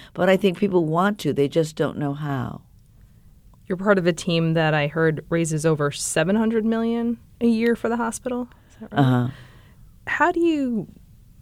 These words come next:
Speaker 2: cope with such an overwhelming number? I mean, that's a huge number.
Speaker 1: Well, we don't have a choice. You know, children come to Saint Jude, and we, nobody pays. No parent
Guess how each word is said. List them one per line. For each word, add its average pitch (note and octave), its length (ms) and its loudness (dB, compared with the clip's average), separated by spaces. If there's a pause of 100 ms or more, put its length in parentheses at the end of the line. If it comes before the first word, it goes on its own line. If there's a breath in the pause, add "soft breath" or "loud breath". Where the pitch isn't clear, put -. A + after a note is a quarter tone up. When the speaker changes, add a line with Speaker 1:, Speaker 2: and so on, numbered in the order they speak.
(120)
Speaker 2:
cope G3 260 0
with D3+ 100 -6
such - 260 -8
an D3+ 100 -4
overwhelming C#3+ 600 -2
number? C3+ 260 -6
I - 20 -10
mean, - 160 -8
that's - 180 -8
a E3+ 60 -4
huge D#3+ 420 -6
number. C3+ 440 -10 (1080 loud breath)
Speaker 1:
Well, F#3+ 520 2 (120)
we C#3 440 -6
don't E4 160 0
have F#3+ 140 0
a C#3 40 -2
choice. G2 720 -2 (400 soft breath)
You D3 100 2
know, C#3+ 140 2
children A3 460 4
come D3+ 240 4
to C3+ 100 2
Saint C3 320 2
Jude, B2+ 480 4 (420 loud breath)
and C3 460 2
we, D#3 360 2
nobody E3 520 2
pays. D#2 580 0
No D3 200 0
parent B2+ 480 -2